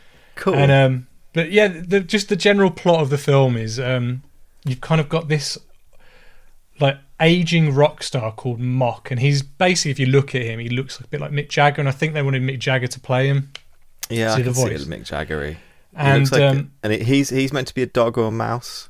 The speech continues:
Speaker 1: I can't
Speaker 2: yeah,
Speaker 1: tell which.
Speaker 2: a dog kind of thing. I don't know.
Speaker 1: He's
Speaker 2: It's
Speaker 1: kind
Speaker 2: a
Speaker 1: of a
Speaker 2: bit
Speaker 1: dog. He's definitely
Speaker 2: it's a
Speaker 1: like, yeah, he's definitely,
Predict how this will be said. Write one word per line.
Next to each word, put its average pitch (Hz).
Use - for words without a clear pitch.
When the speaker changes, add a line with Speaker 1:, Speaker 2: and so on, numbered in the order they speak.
Speaker 1:
I -
can't -
Speaker 2:
yeah, 240
Speaker 1:
tell 226
which. -
Speaker 2:
a 151
dog 160
kind 156
of 147
thing. 151
I 160
don't 165
know. 160
Speaker 1:
He's 160
Speaker 2:
It's 160
Speaker 1:
kind 107
Speaker 2:
a -
Speaker 1:
of -
a 202
Speaker 2:
bit 170
Speaker 1:
dog. -
He's 113
definitely 143
Speaker 2:
it's -
a -
Speaker 1:
like, 80
yeah, 92
he's 98
definitely, 107